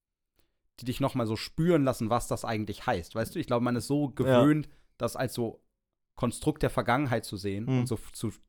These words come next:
Speaker 1: theoretisieren und einfach als schlimm abzuordnen. Das
Speaker 2: Ja.
Speaker 1: ist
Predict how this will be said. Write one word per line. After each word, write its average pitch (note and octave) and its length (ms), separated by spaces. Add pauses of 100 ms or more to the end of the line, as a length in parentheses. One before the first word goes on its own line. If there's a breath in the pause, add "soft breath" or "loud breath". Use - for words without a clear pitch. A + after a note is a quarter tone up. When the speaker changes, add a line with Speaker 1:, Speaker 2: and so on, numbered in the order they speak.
Speaker 1:
theoretisieren A2 920 (480)
und C3 120
einfach C3+ 240
als - 300
schlimm C#3+ 640 (100)
abzuordnen. A2+ 600
Das A2+ 160
Speaker 2:
Ja. B2 60
Speaker 1:
ist A#2 220